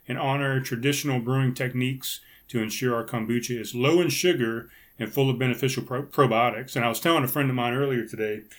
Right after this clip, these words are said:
when I bought these and I was looking at the, uh, the ingredients, because I kinda quit drinking kombucha because of the high sugar content. I mean, most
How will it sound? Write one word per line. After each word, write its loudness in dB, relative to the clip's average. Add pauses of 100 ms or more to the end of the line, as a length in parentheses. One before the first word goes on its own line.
(380)
when 0
I 0
bought 4
these -4
and -4
I -2
was -8
looking 0
at -6
the, -4
uh, -8
the -6
ingredients, -4
because 2 (360)
I 6
kinda 4
quit 2 (180)
drinking 2
kombucha 0
because 2
of -4
the -2
high 4
sugar -2
content. -10
I -8
mean, 0
most 2